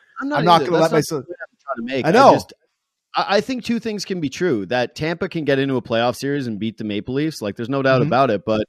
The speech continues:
Speaker 2: Clearly.
Speaker 1: it is, it's now gotten to a point for me watching that
Speaker 2: Mm-hmm.
Speaker 1: team tonight. Like, there's no Matthews, there's no Marner, <laughs> there's no Giordano.
Speaker 2: Gio,
Speaker 1: They've got their backup
Speaker 2: yeah.
Speaker 1: goaltender in net, and Toronto finds a way to win that game. Granted, they were outshot, you know, by basically double.
Speaker 2: Mm-hmm.
Speaker 1: Um,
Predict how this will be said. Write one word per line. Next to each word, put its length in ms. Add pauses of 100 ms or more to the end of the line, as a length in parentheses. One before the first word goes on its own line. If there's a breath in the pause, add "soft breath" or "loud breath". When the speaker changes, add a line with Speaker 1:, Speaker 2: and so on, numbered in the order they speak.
(120)
Speaker 2:
Clearly. 360
Speaker 1:
it 120
is, 240
it's 140 (180)
now 160
gotten 320
to 80
a 40
point 320
for 120
me 340 (140)
watching 460
that 180
Speaker 2:
Mm-hmm. 60
Speaker 1:
team 200
tonight. 420
Like, 120
there's 140
no 120
Matthews, 540
there's 120
no 120
Marner, 460
<laughs> 40
there's 200
no 320
Giordano. 540
Speaker 2:
Gio, 140
Speaker 1:
They've 160
got 100
their 120
backup 320 (200)
Speaker 2:
yeah. 80
Speaker 1:
goaltender 380
in 60
net, 240 (420)
and 100
Toronto 360
finds 320
a 40
way 120
to 80
win 160
that 200
game. 220
Granted, 360
they 100
were 100
outshot, 560
you 80
know, 140
by 220
basically 500
double. 560 (500)
Speaker 2:
Mm-hmm. 80
Speaker 1:
Um, 420